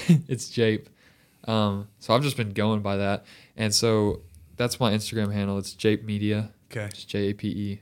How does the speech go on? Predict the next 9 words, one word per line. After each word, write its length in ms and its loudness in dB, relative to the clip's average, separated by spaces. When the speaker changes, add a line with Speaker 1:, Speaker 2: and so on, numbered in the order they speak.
Speaker 1:
Media. 400 -6
Um, 420 -2
and 180 -8
that's 240 -8
pretty 200 -6
much 160 -6
it. 220 -2
I 80 -4
don't, 300 -2